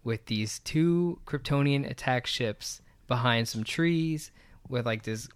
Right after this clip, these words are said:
really, um, great lighting. It's,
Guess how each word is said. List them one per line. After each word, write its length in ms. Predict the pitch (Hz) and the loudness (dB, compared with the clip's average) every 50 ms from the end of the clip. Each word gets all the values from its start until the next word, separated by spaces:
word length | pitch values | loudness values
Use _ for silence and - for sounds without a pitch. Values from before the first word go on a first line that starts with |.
| - - - - _ - | -20 -20 -20 -20 _ -12
really, 760 | 151 127 127 139 143 151 156 151 151 147 143 143 143 139 - | -8 -2 2 4 6 6 6 6 6 4 4 2 2 0 -2
um, 600 | - 123 120 113 113 113 110 107 107 107 107 - - _ - 175 - - - | 0 2 2 2 2 2 0 -2 -4 -4 -6 -8 -12 _ -20 -20 -20 -20 -6
great 320 | - 131 127 127 123 - 127 | 0 2 2 2 2 2 0
lighting. 580 | 120 113 117 120 120 120 117 117 117 117 117 - - - - - - - - - - | 2 4 6 6 6 4 4 2 2 0 -2 -4 -10 -20 -20 -20 -20 -20 -20 -6 -2
It's, 460 | - 117 110 - - - - - | 0 0 0 0 -4 -8 -8 -8